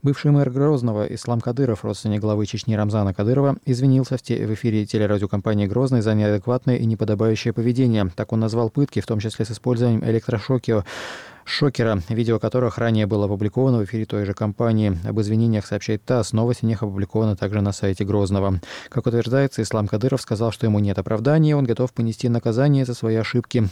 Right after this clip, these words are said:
В то же время он утверждает, что его действия были направлены на то, чтобы помочь людям. Ислам Кадыров также сослался на то, что несколько раз попадал в аварии, ему делали наркоз, что могло сказаться на его поведении.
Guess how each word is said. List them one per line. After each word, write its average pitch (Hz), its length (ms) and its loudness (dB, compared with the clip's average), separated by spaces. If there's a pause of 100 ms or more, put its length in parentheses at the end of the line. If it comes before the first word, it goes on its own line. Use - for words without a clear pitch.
В - 20 -20
то 113 100 -2
же 107 80 0
время 101 240 2
он 101 60 2
утверждает, 107 440 0
что - 140 -6
его 101 80 0
действия 107 360 -2
были 98 180 2
направлены 95 420 0
на 95 60 -2
то, 131 100 0
чтобы 110 240 0
помочь 101 400 -2 (280)
людям. 110 420 0 (340)
Ислам 113 300 -2
Кадыров 107 320 -2
также 98 240 -6
сослался 120 480 -2
на 98 100 0
то, 110 140 -2
что - 160 -6
несколько 101 300 -4
раз 98 180 -4
попадал 98 320 -2
в 98 60 0
аварии, 127 420 2
ему 104 260 -2
делали 101 300 0
наркоз, 98 400 -2
что - 180 -4
могло 101 240 0
сказаться 104 460 -4
на 95 100 2
его 95 140 0
поведении. 95 580 0